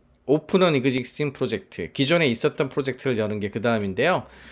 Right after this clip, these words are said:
우리가 이제 커-, 그 마이크로 게임, 레고 마이크로 게임 갖고 했었잖아요. 그렇기 때문에 이미 프로젝트 안에 저희가 만든 게 있었죠. 아까 전에 제,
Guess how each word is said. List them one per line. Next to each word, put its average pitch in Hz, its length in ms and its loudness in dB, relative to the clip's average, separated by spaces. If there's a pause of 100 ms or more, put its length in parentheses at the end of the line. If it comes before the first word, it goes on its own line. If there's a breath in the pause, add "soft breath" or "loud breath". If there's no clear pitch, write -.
(180 loud breath)
우리가 135 220 4
이제 135 120 2
커-, - 280 -6
그 - 100 -4
마이크로 151 480 4
게임, 147 180 2
레고 139 240 4
마이크로 139 460 2
게임 139 240 0
갖고 123 240 -4
했었잖아요. 147 720 2
그렇기 135 260 2
때문에 131 540 2 (320 loud breath)
이미 127 200 2
프로젝트 180 560 -2
안에 127 640 2
저희가 139 360 4
만든 123 400 0
게 123 140 2
있었죠. 117 460 0
아까 120 320 0
전에 113 480 0
제, - 160 -14